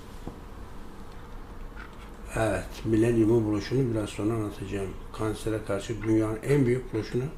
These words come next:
ben İbrahim Gökçek ürettim. Hamdolsun. Şimdi arnika, Almanya'da bir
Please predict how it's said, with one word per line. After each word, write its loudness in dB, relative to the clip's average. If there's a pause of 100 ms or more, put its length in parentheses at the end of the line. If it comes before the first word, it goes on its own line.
(760)
ben 4
İbrahim 0
Gökçek -2 (560)
ürettim. -2 (100)
Hamdolsun. -4 (1300)
Şimdi 12
arnika, 12 (3500)
Almanya'da 12
bir 10